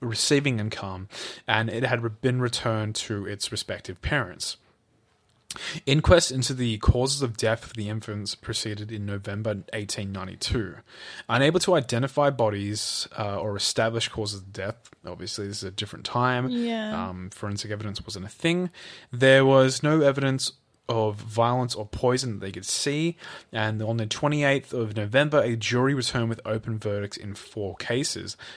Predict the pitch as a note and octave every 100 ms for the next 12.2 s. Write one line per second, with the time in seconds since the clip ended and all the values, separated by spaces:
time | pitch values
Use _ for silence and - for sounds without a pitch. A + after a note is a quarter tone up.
0 | - _ C3 A#2 - _ _ _ G2+ G#2+
1 | C#3 D#3+ - C#3 C3 A#2 A2+ B2+ D3 C3
2 | A#2+ A2 G2 G#2+ G#2 G#2+ G#2+ - A#2 G#2
3 | G#2+ A#2 A#2+ A#2+ A#2 A#2 A2 - A2+ G2+
4 | G2 G2 G2+ A#2 B2 A2 G#2 G#2 G#2 -
5 | F#2+ F#2+ - G2 F2+ F2+ - - - _
6 | _ B2+ A2+ F2+ E2 - - _ - -
7 | - - A2+ G#2+ B2 B2 A#2+ A#2+ A2+ G2
8 | F#2 - _ _ _ - G#2 G2+ G2 G2
9 | G2+ - _ C3+ A#2 G#2+ G#2 G2 F#2+ A2+
10 | A#2 A#2 B2 A#2+ A2+ G2+ - G#2+ G2 F#2+
11 | - F#2 G2+ F#2+ F#2+ - G2+ G#2 G2+ -
12 | -